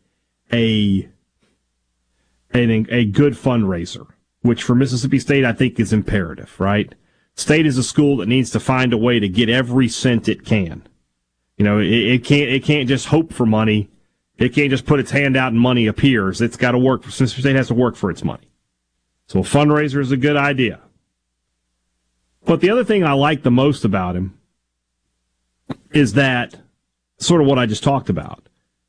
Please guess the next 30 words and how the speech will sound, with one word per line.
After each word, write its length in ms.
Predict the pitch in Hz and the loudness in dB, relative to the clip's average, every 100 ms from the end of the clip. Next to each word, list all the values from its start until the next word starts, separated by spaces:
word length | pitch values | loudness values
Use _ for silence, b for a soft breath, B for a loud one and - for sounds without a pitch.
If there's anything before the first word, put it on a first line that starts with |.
| _ - | _ 0
he 140 | 139 | 2
has 320 | 151 143 - - - | 2 0 -6 -12 -4
absolutely 1160 | 190 214 - - 190 151 135 170 175 - 147 120 | -2 -2 -6 -2 2 2 4 4 2 2 2 2
zero 580 | 101 107 165 160 143 131 | 0 2 2 4 4 2
connection 560 | - 120 113 - 101 | 0 0 -2 -4 -2
to 60 | 98 | 0
Mississippi 520 | 107 - 101 107 98 | 0 -2 -4 -2 -2
State 280 | - 98 - | -2 -4 -4
whatsoever. 680 | 92 - 78 64 - _ _ _ _ _ - | -8 -8 -8 -8 -12 _ _ _ _ _ 0
None. 380 | 226 269 139 - _ _ _ _ _ _ _ _ _ _ | 2 2 0 -4 _ _ _ _ _ _ _ _ _ _
If 120 | 143 135 | -2 2
he 160 | 226 | 0
toured 440 | - 240 240 208 - | 2 2 2 0 0
campus 500 | 170 180 202 190 170 | -2 -2 -2 -2 0
as 140 | 135 | -2
a 40 | |
part 260 | - 160 170 | 0 0 0
of 60 | 151 | 0
this 160 | 156 | -2
job 380 | - 143 143 156 | 0 0 0 0
interview, 500 | 180 175 180 190 180 - | 0 2 2 2 0 -4
that's 200 | - 139 | -2 -2
probably 280 | - 160 160 | 0 0 2
the 80 | 131 | 0
first 260 | 156 151 | 0 -2
time 160 | 143 143 | 0 0
he's 140 | 127 | 2
ever 160 | 131 123 | 0 -2
set 240 | - 120 | -2 -4
foot 360 | - 127 117 - | 0 -2 -2 -6